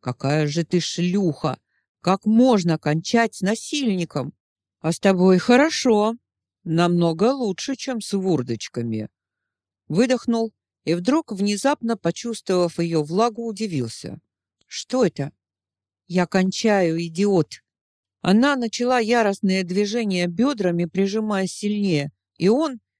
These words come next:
не понимая, что с ним происходит, впервые в жизни оргазмировал с бурей эмоций и рёвом. Завершив, резко встал, как-то странно смотря на неё,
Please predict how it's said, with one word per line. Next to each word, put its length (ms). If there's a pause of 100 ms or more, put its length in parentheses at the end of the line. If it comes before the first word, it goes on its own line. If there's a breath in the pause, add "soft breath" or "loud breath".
(160)
не 140
понимая, 560
что 240
с 100
ним 160
происходит, 720 (400)
впервые 600
в 80
жизни 420
оргазмировал 960
с 100
бурей 440
эмоций 540
и 200
рёвом. 480 (540)
Завершив, 800 (200)
резко 540
встал, 520
как-то 340
странно 420
смотря 460
на 120
неё, 400